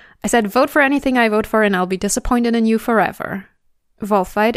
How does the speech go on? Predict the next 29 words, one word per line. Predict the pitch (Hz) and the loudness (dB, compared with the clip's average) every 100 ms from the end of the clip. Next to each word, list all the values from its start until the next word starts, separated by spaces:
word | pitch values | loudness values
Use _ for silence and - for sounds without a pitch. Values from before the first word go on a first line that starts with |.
| - | -2
"You | 220 | 0
make | 269 254 | 0 0
a | 196 | 0
great | 196 180 | 0 -2
little | 185 180 180 | -6 -8 -8
sense. | - - - - | -10 -12 -14 -12
How | - 262 | -2 0
do | 262 | 2
I | 226 | 2
unsubscribe | 196 208 190 - 185 180 | 0 -2 -6 -4 -2 -2
from | - 185 | -4 -4
your | 180 | -2
newsletter?" | 185 185 - 127 - - 196 _ _ _ _ _ | -2 -2 -4 -8 -6 -6 -8 _ _ _ _ _
Alatar, | 196 185 175 170 - - | -6 -6 -6 -8 -8 -8
"I | |
said, | 196 214 208 - - | -2 0 0 -4 -14
"Vote | 185 214 220 | -2 0 0
for | - 302 311 | 0 2 4
me | 302 294 294 _ - | 2 0 0 _ -8
and | 190 180 | -2 2
I'll | 190 | 2
vote | 185 185 - | 2 -2 -4
against | 160 208 - - | -4 -4 -4 -8
me." | - - - - - | -12 -14 -20 -20 -4
You | 220 | 0
just | 262 320 | 2 2
have | 294 | 0
to | 254 | 0
say | 214 | 0